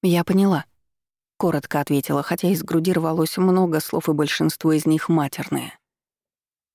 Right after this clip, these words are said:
Хлопнула дверью и зашагала в сторону выхода.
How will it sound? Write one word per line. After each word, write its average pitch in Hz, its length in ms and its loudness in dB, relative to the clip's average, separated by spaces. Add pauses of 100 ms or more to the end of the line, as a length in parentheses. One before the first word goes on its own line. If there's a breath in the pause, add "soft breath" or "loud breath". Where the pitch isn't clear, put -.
(580)
Хлопнула 240 540 2
дверью 214 380 4
и 156 40 4
зашагала 156 540 0
в - 60 -6
сторону 143 420 0
выхода. 131 380 -6